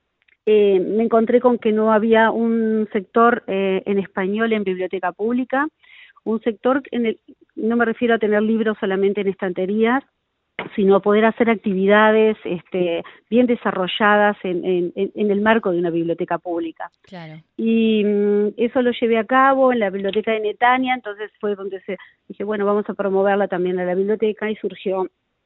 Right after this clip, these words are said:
Speaker 1: eh, que hiciera el concurso. Lo hacía todo de forma honoraria, obviamente, en, en,
Speaker 2: Claro.
Speaker 1: en la biblioteca, este, y, mm, bueno, eh, impulsé el concurso. Y bueno, después siempre es más fácil, eh,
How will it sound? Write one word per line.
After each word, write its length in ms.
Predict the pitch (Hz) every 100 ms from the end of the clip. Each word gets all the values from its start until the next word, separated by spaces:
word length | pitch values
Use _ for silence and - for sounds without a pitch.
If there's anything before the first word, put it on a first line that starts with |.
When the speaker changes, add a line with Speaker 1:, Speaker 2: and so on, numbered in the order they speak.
| _ _ _ -
Speaker 1:
eh, 300 | 196 185 170
que 100 | -
hiciera 340 | 185 - 170 180
el 80 | 175
concurso. 640 | 170 175 170 170 - 180
Lo 120 | 175
hacía 200 | 196 247
todo 220 | 226 220 214
de 120 | 196
forma 240 | 202 190
honoraria, 520 | 190 180 185 180 170 156
obviamente, 480 | 156 165 175 202 214
en, 80 | 185
en, 60 |
Speaker 2:
Claro. 400 | 165 185 165 160 165
Speaker 1:
en 100 | 180
la 100 | 185
biblioteca, 520 | 180 185 214 220 254 - - - -
este, 720 | - 202 190 - - 202 196 190
y, 300 | 208 196 185
mm, 360 | 185 180 175 180
bueno, 400 | 185 185 202 220
eh, 280 | 196 185 175 -
impulsé 540 | 196 190 175 - 190
el 160 | 180 180
concurso. 720 | 175 180 190 185 - 262 330 _ _ _ _ _ _ _ _
Y 100 | 208
bueno, 260 | 190 165 165
después 260 | 175 214 -
siempre 220 | 214 208
es 40 | 202
más 160 | 190
fácil, 380 | - 196 - 214 202
eh, 280 | 196 185